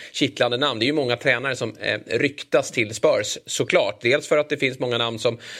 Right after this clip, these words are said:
som faktiskt har blivit lediga här. Ehm, eh, men också för att, eh, ja, men klubben någonstans har ju fortsatta ambitioner, har ju möjligheter att vara ett topplag även i år. Det är ju den här fjärde platsen som vi ska prata om lite senare, som blir ju viktig att ta.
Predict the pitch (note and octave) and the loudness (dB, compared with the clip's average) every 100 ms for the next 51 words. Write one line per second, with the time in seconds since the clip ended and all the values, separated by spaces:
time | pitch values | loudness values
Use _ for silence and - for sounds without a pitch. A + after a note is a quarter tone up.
0 | - - A#2+ A2 A#2+ B2+ A#2 A#2 B2+ A#2 | -8 -2 0 0 -2 0 0 2 2 4
1 | C#3 C3+ D3 - - - - - A#2+ A#2+ | 4 2 -2 -4 -12 -20 -10 -2 0 0
2 | A#2+ A#2 A2 - A2 A2 A2 G#2 G#2 A2+ | -2 -6 -4 -2 0 0 -2 -4 -6 -4
3 | C3+ C#3+ B2 - C3+ B2+ A#2 A2+ A2 - | 0 0 0 0 0 2 4 2 -2 -2
4 | A#2+ A2 A2 G#2+ G#2 C3+ C3 A2 B2 C#3+ | 2 4 4 2 0 0 -2 2 2 4
5 | D3 - B2+ B2 A#2 A#2 - G#2+ A#2+ D#3 | 0 -2 -4 -2 0 -2 0 2 2 2
6 | C#3+ C#3+ _ _ _ _ - D#3 A#2 - | 2 -2 _ _ _ _ 0 0 2 0
7 | A#2+ A2+ - C#3 C3 A#2+ C3+ D#3 C#3+ A2+ | 2 0 0 0 2 4 4 4 2 4
8 | B2 C#3 C#3 A2 A2 A2 A2+ A2 G#2+ - | 4 4 2 4 2 2 2 2 2 -2
9 | - G#2 G#2+ G2+ B2+ A2+ A2 B2 A#2 G#2 | 0 2 2 2 0 2 2 0 -2 -2
10 | G2+ B2 G#2 G#2 A#2+ - G#2 G#2+ G#2+ - | 0 0 0 0 -2 -2 -4 -4 -4 -4
11 | A2 - A#2 G#2 G#2+ G#2 - A2 G#2+ A#2+ | -4 -2 0 2 0 -4 -4 0 0 2
12 | A#2+ - - G#2+ G#2+ G#2 G#2+ - G#2 D#3 | -2 -4 -8 -2 -2 -2 -2 -2 0 2
13 | A2 | 0